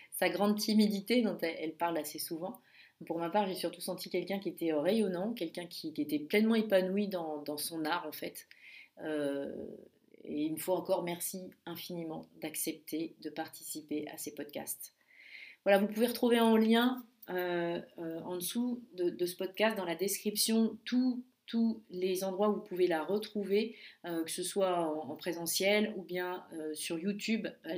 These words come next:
Allez voir, les vidéos sont juste parlantes, quoi. C'est, c'est, elle a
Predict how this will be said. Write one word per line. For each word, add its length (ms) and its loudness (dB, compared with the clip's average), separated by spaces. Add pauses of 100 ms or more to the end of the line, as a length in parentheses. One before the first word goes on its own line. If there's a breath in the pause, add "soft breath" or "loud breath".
Allez 240 6
voir, 440 0
les 60 -4
vidéos 400 2
sont 240 -8
juste 320 -10
parlantes, 400 0
quoi. 200 -6
C'est, 400 -8
c'est, 280 -8 (460 loud breath)
elle 120 -4
a 100 -4